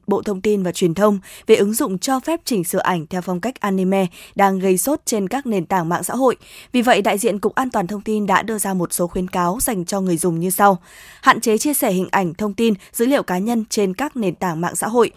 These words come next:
Chọn lọc và sử dụng các phương thức uy tín, các ứng dụng được cơ quan có thẩm quyền đánh giá. Đọc kỹ các điều khoản, yêu cầu trước khi cài đặt và sử dụng ứng dụng. Không cung cấp những hình ảnh nhạy cảm, riêng tư cho ứng dụng. Trước khi cài đặt bất cứ ứng dụng nào, cần xem xét những quyền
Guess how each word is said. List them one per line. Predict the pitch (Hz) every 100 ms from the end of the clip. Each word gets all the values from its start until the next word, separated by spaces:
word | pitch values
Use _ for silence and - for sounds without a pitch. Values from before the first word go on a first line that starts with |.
| - - -
Chọn | - 214
lọc | 214 -
và | 196
sử | 190 196
dụng | 185 170
các | 220 285
phương | 233 190
thức | 285
uy | 214
tín, | 185 185 190 294 - -
các | -
ứng | 190
dụng | 190 233 185
được | 175
cơ | 208
quan | 202 202 190
có | 170
thẩm | - 247 175
quyền | 175
đánh | 160 165
giá. | 180 175 269 - - - -
Đọc | 208 -
kỹ | 220 240 -
các | 330 -
điều | 220 185
khoản, | - 202 165 _ -
yêu | 214
cầu | 208 202 170 - -
trước | 294
khi | 285 226
cài | 208 175
đặt | 180 -
và | -
sử | 175 190
dụng | 165 180
ứng | 180
dụng. | 175 254 - _ - _
Không | - 226
cung | 214 190
cấp | 294 -
những | 220 147
hình | 277 240 -
ảnh | 202 185
nhạy | 202
cảm, | - 202 170
riêng | 156 214
tư | 196 226 220 -
cho | 196
ứng | 185 165
dụng. | 185 233 _ _ - _ -
Trước | 269
khi | 247 226
cài | 196 196
đặt | 185 185
bất | 277 -
cứ | - 208
ứng | 208 220
dụng | - 208
nào, | 196 175 - -
cần | 240
xem | 233 277
xét | 277 320 330
những | -
quyền | - 247 190